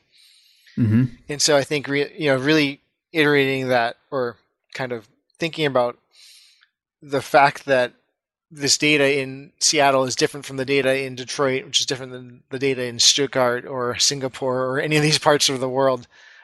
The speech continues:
Speaker 2: I think that's pretty
Speaker 1: Right.
Speaker 2: key. So, I mean, like you, like you asked earlier about how to distribute,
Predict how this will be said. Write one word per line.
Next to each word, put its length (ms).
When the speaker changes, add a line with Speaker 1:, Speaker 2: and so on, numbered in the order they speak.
Speaker 2:
I 40
think 160
that's 220
pretty 240
Speaker 1:
Right. 100
Speaker 2:
key. 320
So, 220
I 60
mean, 320
like 160
you, 300
like 180
you 100
asked 340
earlier 500
about 160
how 160
to 80
distribute, 640